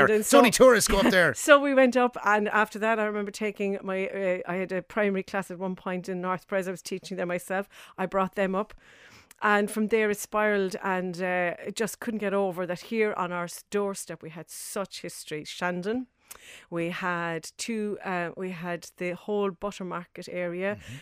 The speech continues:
Speaker 1: We have the Firkin Crane,
Speaker 2: Mm-hmm.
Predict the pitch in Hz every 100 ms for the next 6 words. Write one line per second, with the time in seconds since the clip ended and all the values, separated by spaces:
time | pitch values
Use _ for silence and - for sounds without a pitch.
0 | - 180 175 - - 180 170 165 - 180
1 | - 180 - 180 - 196 196 202 202 -
2 | -